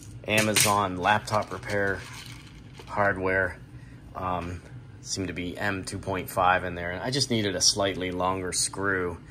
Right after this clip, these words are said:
um, because the original ones were pretty darn short, these guys here.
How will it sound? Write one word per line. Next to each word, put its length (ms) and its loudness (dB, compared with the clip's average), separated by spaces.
um, 440 -6
because 280 -6
the 220 0
original 340 2
ones 480 -2
were 80 4
pretty 300 4
darn 280 10
short, 480 6
these 200 0
guys 340 0
here. 440 -6